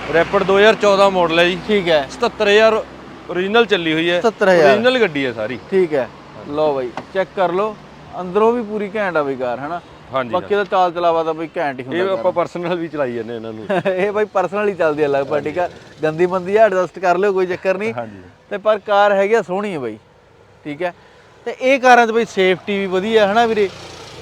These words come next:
Speaker 1: ਗਾਰੰਟੀ ਲੈਂਦੀ ਆ ਵੀਰੇ ਕੰਪਨੀ।
Speaker 2: ਹਾਂ, ਕੰਪਨੀ ਬਾਈ ਗਾਰੰਟੀ ਲੈਂਦੀ ਆ। ਬਾਕੀ ਊਂ ਹੀ ਬਸ ਸਪੀਡ ਥੋੜੀ ਕੰਟਰੋਲ ਹੋਣੀ
Speaker 1: ਹਾਂਜੀ।
Speaker 2: ਚਾਹੀਦੀ ਆ। ਇਹਦਾ ਰੇਟ ਵੀਰੇ ਕਿੰਨਾ? ਮਾਡਲ ਸੀ ਦੋ ਹਜ਼ਾਰ?
Speaker 1: ਇਹ ਦੋ ਹਜ਼ਾਰ ਚੌਦਾਂ।
Speaker 2: ਰੇਟ?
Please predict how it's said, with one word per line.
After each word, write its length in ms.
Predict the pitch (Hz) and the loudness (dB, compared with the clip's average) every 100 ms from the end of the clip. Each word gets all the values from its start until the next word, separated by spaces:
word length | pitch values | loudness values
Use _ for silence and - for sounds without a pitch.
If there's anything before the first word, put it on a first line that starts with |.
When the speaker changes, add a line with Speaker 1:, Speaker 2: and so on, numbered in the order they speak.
| 143 | -6
Speaker 1:
ਗਾਰੰਟੀ 280 | 165 170 196 | -6 -6 -4
ਲੈਂਦੀ 260 | 175 160 | -4 -2
ਆ 60 | 170 | -6
ਵੀਰੇ 160 | 151 | -6
ਕੰਪਨੀ। 320 | 151 139 127 180 | -4 -6 -4 -2
Speaker 2:
ਹਾਂ, 280 | 180 185 147 | 0 0 0
ਕੰਪਨੀ 400 | 214 202 233 240 | -2 -2 -4 0
ਬਾਈ 140 | 240 233 | 2 2
ਗਾਰੰਟੀ 400 | 220 214 190 220 | 2 0 0 0
ਲੈਂਦੀ 240 | 202 202 | 0 0
ਆ। 60 | 208 | 2
ਬਾਕੀ 300 | 208 - 226 | 2 2 -6
ਊਂ 160 | 202 | -4
ਹੀ 40 | 214 | 0
ਬਸ 300 | 220 226 226 - - - | 2 2 -2 -8 -20 -20
ਸਪੀਡ 340 | - 233 233 240 233 | -6 -2 4 4 2
ਥੋੜੀ 200 | 202 220 | 0 0
ਕੰਟਰੋਲ 420 | 226 226 208 214 202 | 2 0 4 4 4
ਹੋਣੀ 140 | 202 | 2
Speaker 1:
ਹਾਂਜੀ। 120 | - | 2
Speaker 2:
ਚਾਹੀਦੀ 300 | 160 156 139 | 2 2 -2
ਆ। 120 | 123 - - - - - | -2 -6 -16 -20 -20 0
ਇਹਦਾ 220 | 202 262 | 6 8
ਰੇਟ 160 | 262 247 | 8 4
ਵੀਰੇ 200 | 262 262 | 0 -2
ਕਿੰਨਾ? 260 | 240 262 | -2 0
ਮਾਡਲ 340 | 269 214 214 220 | 4 6 6 4
ਸੀ 220 | 262 403 | 2 2
ਦੋ 180 | 262 226 | 4 6
ਹਜ਼ਾਰ? 180 | 277 285 | 8 8
Speaker 1:
ਇਹ 100 | 294 | 6
ਦੋ 160 | 175 | 2
ਹਜ਼ਾਰ 160 | 190 208 | 0 0
ਚੌਦਾਂ। 440 | 196 180 160 135 123 _ | 0 2 2 0 -4 _
Speaker 2:
ਰੇਟ? 260 | 175 196 | 0 0